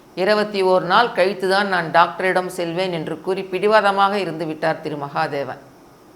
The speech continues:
இருபத்தி ரெண்டாம் நாள் டாக்டரிடம் போகும்போது டாக்டர் டெஸ்ட் எடுத்துவிட்டு, "சதை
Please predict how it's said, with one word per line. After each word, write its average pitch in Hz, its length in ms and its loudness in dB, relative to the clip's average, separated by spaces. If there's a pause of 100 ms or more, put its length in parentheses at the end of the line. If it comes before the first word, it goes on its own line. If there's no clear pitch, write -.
(1200)
இருபத்தி 202 420 0 (140)
ரெண்டாம் 175 480 2
நாள் 160 160 -2 (1600)
டாக்டரிடம் 180 580 2
போகும்போது 170 520 -2 (180)
டாக்டர் 170 420 0
டெஸ்ட் 165 340 -6
எடுத்துவிட்டு, 165 520 -6 (1120)
"சதை 180 260 4